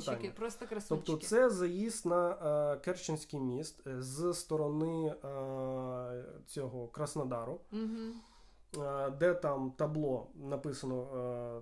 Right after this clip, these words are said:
Speaker 1: табличка «Кримський мост» і електронне табло, на якому було написано «Welcome to Ukraine».
Speaker 2: Прекрасно,
Speaker 1: <laughs>
Speaker 2: прекрасно.
Speaker 1: Так, у Берліні, у Берліні
Speaker 2: От.
Speaker 1: буде площа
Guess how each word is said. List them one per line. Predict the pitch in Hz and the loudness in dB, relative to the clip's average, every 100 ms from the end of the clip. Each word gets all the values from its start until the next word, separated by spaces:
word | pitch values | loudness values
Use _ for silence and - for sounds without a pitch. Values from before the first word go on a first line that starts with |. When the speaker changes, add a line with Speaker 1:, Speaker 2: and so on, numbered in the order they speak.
| 117 | -6
Speaker 1:
табличка | 151 151 139 - 131 | -2 -2 -2 -6 -6
«Кримський | 160 165 160 - 147 | -2 0 0 -4 -4
мост» | 143 262 311 - - - - - - - | 0 0 0 -8 -18 -20 -20 -20 -20 -2
і | 240 233 220 | 2 2 2
електронне | 165 165 - 185 156 131 | 2 0 2 2 2 0
табло, | 156 226 285 | 0 2 4
на | 175 | 6
якому | 151 196 180 | 4 4 0
було | 156 143 135 | 0 0 0
написано | 135 247 262 220 185 | 0 -2 0 2 2
«Welcome | 151 226 185 156 | 2 0 0 -2
to | 156 123 | -2 -4
Ukraine». | 113 110 120 - - - 208 - | -4 -10 -12 -18 -20 -12 -8 -6
Speaker 2:
Прекрасно, | 285 - 196 339 - 277 - | 0 6 8 8 4 2 -4
Speaker 1:
<laughs> | - | -4
Speaker 2:
прекрасно. | 302 427 - 240 208 208 - 196 202 - - - - - - - - - - - - - | -2 -2 0 0 0 -2 -8 -8 -8 -16 -20 -20 -20 -18 -18 -18 -20 -18 -18 -18 -20 -2
Speaker 1:
Так, | 147 127 - - | 0 0 -6 -4
у | 214 | 2
Берліні, | 226 214 175 139 127 127 214 - - - - - - - - - - | 8 8 8 4 0 -2 -4 -6 -20 -20 -20 -20 -20 -20 -20 -18 -8
у | 131 | -4
Берліні | 143 135 120 123 165 - | -2 -4 -4 -8 -12 -6
Speaker 2:
От. | 208 208 208 208 202 - | 0 4 4 4 2 -6
Speaker 1:
буде | 139 139 214 220 160 | -8 4 6 8 6
площа | 143 165 226 311 - 262 247 226 | 2 2 4 4 2 4 4 2